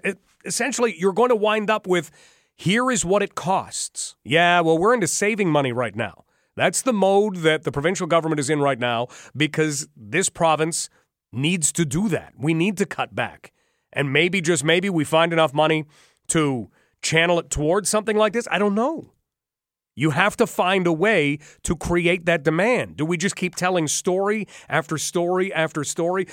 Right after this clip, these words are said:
Do we keep having headline after headline after headline that says, "At least twenty-nine homicides in Ontario long-term care homes in the past six years"?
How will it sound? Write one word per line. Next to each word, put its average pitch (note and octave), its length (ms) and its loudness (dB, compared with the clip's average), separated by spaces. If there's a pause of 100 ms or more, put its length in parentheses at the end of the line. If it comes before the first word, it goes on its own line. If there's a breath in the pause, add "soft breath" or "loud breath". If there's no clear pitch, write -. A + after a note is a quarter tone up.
(160 loud breath)
Do D#3 80 -2
we D#3 140 0
keep F#3+ 200 -4
having E3+ 300 0
headline F#3+ 560 0
after D#3+ 240 0
headline F3 400 0
after D#3 280 0
headline F3 440 0
that D3 140 -2
says, E3+ 440 0 (400 soft breath)
"At D#3 140 2
least E3 240 0
twenty-nine E3+ 440 2
homicides E3 600 0
in D#3 60 0
Ontario D#3+ 480 0
long-term D#3+ 500 0
care E3 240 -2
homes E3+ 400 -2 (260 soft breath)
in D#3 160 2
the D#3 60 2
past D#3+ 340 0
six F3+ 240 -2
years"? F#3 540 -2